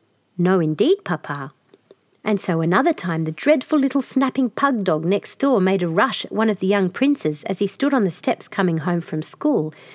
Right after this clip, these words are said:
and terrified him out of his wits, and he put his hand through a pane of glass and bled, bled, bled. When the seventeen other young princes and princesses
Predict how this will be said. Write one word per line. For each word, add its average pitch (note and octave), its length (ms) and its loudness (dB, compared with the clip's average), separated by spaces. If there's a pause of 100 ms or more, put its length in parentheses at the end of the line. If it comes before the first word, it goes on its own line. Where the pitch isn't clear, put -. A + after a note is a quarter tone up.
(140)
and C#4+ 180 2
terrified B3+ 600 2
him F3 120 -2
out E3 180 0
of - 60 -20
his E3+ 220 -4
wits, - 340 -4 (260)
and F3+ 120 0
he G#3+ 80 0
put - 180 -2
his G#3+ 140 0
hand D#4 320 2
through E3+ 140 0
a - 20 -6
pane F#3+ 260 0
of D#3 160 -2
glass F#3 380 0
and E3 260 -4
bled, A#3+ 420 2
bled, A#3+ 360 0
bled. D#3+ 340 -2 (480)
When G3 180 4
the F#3+ 80 4
seventeen G#3+ 720 2
other B3 220 2
young E3+ 300 2
princes F#3 500 -2
and F3 140 -2
princesses G3+ 640 -2